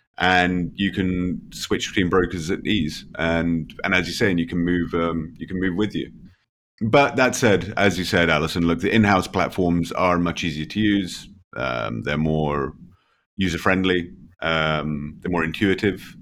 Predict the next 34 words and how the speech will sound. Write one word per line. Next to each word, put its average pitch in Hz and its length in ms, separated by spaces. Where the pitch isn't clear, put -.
They 85 80
have 87 180
all 90 80
this 85 140
built-in 85 760
tutorials 101 760
and 82 120
education, 87 880
and, 71 260
and 101 100
they 110 80
look, 117 300
and 95 100
they 107 60
look 113 180
nicer. 76 400
Um, 87 720
so 92 580
it's, 90 300
it's, 92 200
but 107 220
it's 107 180
really 110 220
a 85 60
choice 80 560
that, 78 460
um, 76 280
that 78 140
beginners 85 320
have 76 220
to, 76 260
have 87 160
to 85 80
make. 82 340